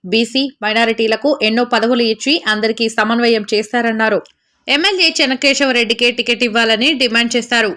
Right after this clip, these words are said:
వైసీపీ అధిష్టానం పలు నియోజకవర్గాలకు ఇంచార్జీలను మారుస్తుండడంతో,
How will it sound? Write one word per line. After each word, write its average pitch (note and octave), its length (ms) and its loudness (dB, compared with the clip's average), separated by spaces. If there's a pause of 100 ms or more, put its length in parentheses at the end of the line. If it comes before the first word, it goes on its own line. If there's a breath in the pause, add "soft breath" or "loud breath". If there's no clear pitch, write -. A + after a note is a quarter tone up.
వైసీపీ G#3+ 460 0
అధిష్టానం A#3+ 600 0
పలు B3+ 240 0
నియోజకవర్గాలకు A#3 1040 0
ఇంచార్జీలను A#3 640 0
మారుస్తుండడంతో, A3 920 0